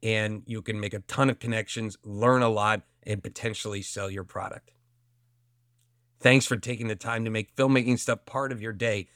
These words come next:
If you enjoyed today's episode, please subscribe, rate, and leave a review on your preferred podcast platform. It helps us reach more movie producers just like you. And before we go, remember to grab your free filmmaker checklist. To get your copy,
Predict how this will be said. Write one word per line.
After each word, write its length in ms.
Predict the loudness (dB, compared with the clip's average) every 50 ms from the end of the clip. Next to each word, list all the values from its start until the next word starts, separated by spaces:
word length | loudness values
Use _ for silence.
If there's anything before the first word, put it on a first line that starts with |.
| _ _
If 140 | -6 -2 4
you 100 | 6 8
enjoyed 380 | 8 8 8 10 10 10 10 10
today's 240 | 8 8 8 6 4
episode, 360 | 2 2 2 0 0 0 0
please 220 | 0 -2 -2 -2
subscribe, 560 | -4 -4 -6 -4 0 2 2 4 4 2 4
rate, 320 | 6 6 6 6 6 2 0 _ _ _ _ -4
and 140 | 0 2
leave 140 | 4 4 4
a 40 | 6
review 440 | 6 4 4 4 2 0 0 0 0
on 100 | 0 -2
your 100 | -2 -4
preferred 540 | -6 -6 -8 -6 -4 -4 -4 -6 -8 -10 -10
podcast 720 | -6 -4 -4 -4 -4 -8 -8 -8 -8 -6 -6 -8 -10 _
platform. 580 | -10 -8 -8 -8 -8 -10 -12 -12 -12 -12 -16 -18 _ _ _ _
It 140 | 2 6 8
helps 200 | 10 10 8 8
us 140 | 4 2 2
reach 220 | 2 0 0 4
more 120 | 6 8 8
movie 240 | 8 8 6 4 2
producers 440 | 2 2 0 0 0 -4 -6 -6
just 240 | -6 -6 -6 -4 -4
like 180 | -6 -6 -6 -8
you. 280 | -12 -12 -12 -14 -16 _ -8
And 140 | -6 -2
before 300 | -2 4 8 10 10 12
we 80 | 10 10
go, 340 | 8 8 8 8 8 6 4 _ _ _ _ 0
remember 300 | 4 8 8 10 10 8
to 40 |
grab 240 | 8 6 6 4 4
your 120 | 4 -2 -4
free 340 | -4 -2 -2 0 0 0
filmmaker 480 | 0 2 2 2 2 2 0 -2 -4 -6
checklist. 560 | -6 -4 -6 -6 _ -12 -18 -16 -16 -16 -12
To 80 | -8 -4
get 140 | -4 -2 -2
your 100 | -2 2
copy, 500 | 6 6 6 6 6 2 -2 -2 -4